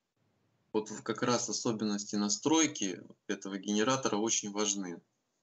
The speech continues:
про что очень часто, э, умалчивают многие авторы. Э, в-, второй пункт — это у нас Капанадзе в Грузии разработал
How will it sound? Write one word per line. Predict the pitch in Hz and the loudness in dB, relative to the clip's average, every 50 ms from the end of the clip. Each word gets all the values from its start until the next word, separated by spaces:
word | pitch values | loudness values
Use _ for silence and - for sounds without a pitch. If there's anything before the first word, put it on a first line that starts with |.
| _ _ _ _ _ _ - | _ _ _ _ _ _ -2
про | 135 117 | 0 2
что | 107 - - - 147 131 | 2 2 2 0 0 0
очень | 110 120 123 120 - 160 104 101 | 0 -2 -2 -2 -2 -2 -2 -2
часто, | - 131 127 127 123 - - 107 | 0 0 2 0 0 0 -2 -4
э, | 98 92 90 90 95 95 101 - - 92 92 92 92 | -4 -4 -4 -8 -10 -12 -14 -12 -12 -12 -12 -12 -10
умалчивают | - 104 104 107 117 117 110 110 - - 101 95 92 - - - | -6 -2 2 4 6 6 4 4 2 0 0 -2 -4 -6 -4 -2
многие | 104 101 104 104 98 104 92 | 2 2 4 4 4 4 2
авторы. | 92 90 - - - - - - _ - - - - - - - - - - - - _ _ _ - | 2 0 -2 -8 -16 -16 -16 -16 _ -18 -14 -12 -10 -10 -8 -10 -10 -10 -12 -12 -14 _ _ _ -6
Э, | 104 101 101 101 101 101 98 | -2 0 2 2 2 0 -2
в-, | - - - _ _ _ - | -2 -6 -14 _ _ _ -20
второй | - - - - - 123 127 147 156 151 143 - | -16 -14 -6 0 2 4 6 6 6 4 2 0
пункт — | - 131 135 131 123 - 131 | 0 2 2 2 2 2 0
это | 117 113 - 110 | 0 0 2 0
у | 107 | 0
нас | 107 113 107 - | 0 0 0 -2
Капанадзе | - 117 104 - 117 117 117 117 113 104 87 85 - - - - - _ _ _ _ _ _ _ _ _ _ _ _ - 165 165 139 - | -2 -2 -4 0 0 0 2 2 2 0 0 -2 -8 -12 -12 -14 -16 _ _ _ _ _ _ _ _ _ _ _ _ -20 -20 -18 -10 -6
в | 104 | -2
Грузии | 98 110 113 117 113 101 92 90 90 87 85 87 87 - _ _ _ _ _ _ _ _ _ _ _ _ _ _ _ _ _ _ _ _ _ _ - - - - - - - - - - - | 2 4 4 4 4 2 0 -2 -4 -4 -4 -4 -6 -10 _ _ _ _ _ _ _ _ _ _ _ _ _ _ _ _ _ _ _ _ _ _ -16 -14 -10 -8 -6 -4 -4 -6 -6 -6 -2
разработал | - 110 104 107 110 113 107 107 113 107 107 - 101 95 92 90 | 0 0 2 2 2 2 2 2 2 2 2 2 -2 -4 -6 -8